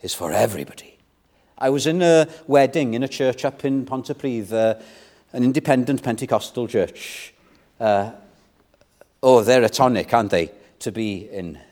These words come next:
uh, singing the Sankeys. And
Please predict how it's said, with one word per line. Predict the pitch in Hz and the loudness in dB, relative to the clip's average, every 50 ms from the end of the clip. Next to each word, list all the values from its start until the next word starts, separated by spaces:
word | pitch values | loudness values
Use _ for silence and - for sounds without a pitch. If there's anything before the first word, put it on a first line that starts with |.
| _ - - - | _ -20 -16 -12
uh, | 98 104 104 107 104 | -10 -8 -8 -8 -6
singing | - - 123 113 117 120 117 110 | -4 -2 -2 0 0 0 0 0
the | 104 110 | 0 0
Sankeys. | - 113 107 101 98 - 104 87 82 - - - - - _ _ _ _ _ - - _ _ _ - | 0 0 0 -2 -4 -4 -4 -4 -4 -6 -8 -8 -10 -12 _ _ _ _ _ -20 -20 _ _ _ -2
And | - 135 131 131 127 - - | 0 2 2 2 0 -2 -4